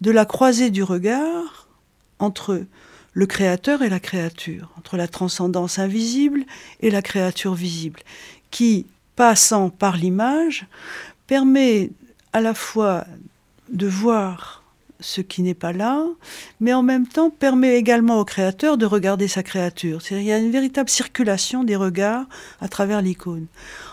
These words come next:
En quoi ceci nous intéresse ? C'est qu'effectivement, pour la première fois, l'image, au lieu d'être désignée uniquement comme reproduction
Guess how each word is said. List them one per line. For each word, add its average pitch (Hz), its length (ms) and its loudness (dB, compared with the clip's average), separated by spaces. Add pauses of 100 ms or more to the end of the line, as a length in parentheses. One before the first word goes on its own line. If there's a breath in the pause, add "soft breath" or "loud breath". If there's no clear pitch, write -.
(120)
En 269 100 0
quoi 330 200 2
ceci 269 360 2
nous 240 220 4
intéresse ? 175 800 -4 (1300 loud breath)
C'est 254 200 -2
qu'effectivement, 277 1080 4
pour 247 160 4
la 214 120 2
première 269 500 0
fois, 285 480 -2 (520 loud breath)
l'image, 233 920 4 (160)
au 220 100 0
lieu 233 420 2
d'être 190 560 -4 (380 soft breath)
désignée 240 840 2
uniquement 233 600 0
comme 190 400 -4
reproduction 208 1120 -2